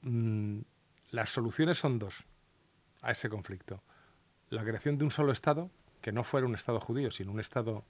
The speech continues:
laico en el que pudieran convivir, aunque formalmente es un Estado laico ahora mismo Israel, en el que pudieran convivir musulmanes y judíos,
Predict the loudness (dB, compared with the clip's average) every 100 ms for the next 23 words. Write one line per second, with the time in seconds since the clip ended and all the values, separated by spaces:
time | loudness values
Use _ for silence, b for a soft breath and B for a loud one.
0 | _ _ _ _ _ -2 4 4 2 -6
1 | -8 b b b -6 -4 -4 -2 -2 -2
2 | -2 -4 -2 -4 -6 -20 -20 _ _ _
3 | _ -12 -8 -8 -8 -18 -6 -2 -2 -2
4 | -4 -4 -6 -2 -2 -2 -4 -6 -8 -10
5 | -10 -12 -10 -14 -16 b b b b -8
6 | -6 -2 0 2 2 2 2 0 0 2
7 | 0 -4 b b b b b b b _
8 | _ -18 -12 -4 0 0 0 -4